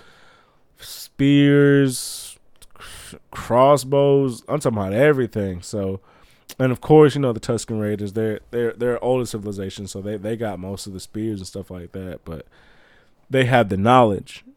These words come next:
you know what I'm saying? So, um, so they go ahead and they go out, lower, lower 'em out. I, I ain't gonna lie, for the longest time there,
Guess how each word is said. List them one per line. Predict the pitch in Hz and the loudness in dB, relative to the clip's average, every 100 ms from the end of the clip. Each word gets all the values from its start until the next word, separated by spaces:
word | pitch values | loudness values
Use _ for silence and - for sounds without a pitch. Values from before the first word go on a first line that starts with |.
| _ | _
you | 120 | -4
know | 113 104 | 0 0
what | |
I'm | 104 | -2
saying? | 101 104 101 98 98 | -2 -4 -2 -4 -6
So, | - 90 85 85 _ _ _ _ _ _ _ _ _ _ _ _ - | -8 -8 -10 -12 _ _ _ _ _ _ _ _ _ _ _ _ -10
um, | 110 107 98 92 87 _ _ _ _ _ _ _ _ _ _ | -4 -4 -4 -6 -12 _ _ _ _ _ _ _ _ _ _
so | - 131 | -4 2
they | 147 | 4
go | 196 | 6
ahead | 185 185 180 | 6 6 2
and | 175 | 2
they | 165 | 2
go | 180 180 | 6 6
out, | 160 165 - _ _ _ - | 6 4 -2 _ _ _ -8
lower, | 113 131 147 | 0 4 4
lower | 117 127 147 | 2 2 4
'em | 151 139 | 4 2
out. | 123 123 - _ - - | 0 -2 -6 _ -16 -6
I, | 156 185 - | -2 -2 -2
I | 165 220 | 0 2
ain't | 247 | 2
gonna | 226 | 4
lie, | 180 | 2
for | - 160 | 0 -4
the | 143 | -2
longest | 123 185 240 220 - | -2 -2 -2 -6 -4
time | 165 190 196 | -2 0 0
there, | 185 | -2